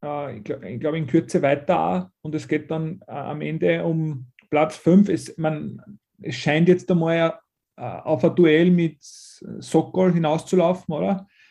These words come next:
Äh, nach, nach dem bisherigen Saisonverlauf zumindest könnte man das schließen. Siehst du das anders oder,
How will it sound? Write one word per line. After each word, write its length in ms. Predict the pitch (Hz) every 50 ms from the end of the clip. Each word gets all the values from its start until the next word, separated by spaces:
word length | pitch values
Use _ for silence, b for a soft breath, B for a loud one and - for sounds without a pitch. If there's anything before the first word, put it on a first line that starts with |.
| b b
Äh, 340 | - - - - - - - 127 - - - 110
nach, 420 | 95 165 160 165 - - - -
nach 200 | - 160 165 160
dem 420 | - - 160 156 156 151 143 135 -
bisherigen 560 | - 196 185 185 - 185 175 170 180 180 180
Saisonverlauf 760 | 180 185 170 - 170 170 175 180 190 175 160 170 180 180 - -
zumindest 480 | - 170 170 175 180 180 180 180 -
könnte 260 | - 160 165 - -
man 180 | 170 165 160 160
das 180 | 160 175 170 -
schließen. 340 | - 175 185 185 - 190
Siehst 280 | 180 - - 170 175 -
du 40 | -
das 140 | 180 175 175
anders 400 | 151 156 185 196 202 202 196 -
oder, 340 | 175 156 165 165 156 -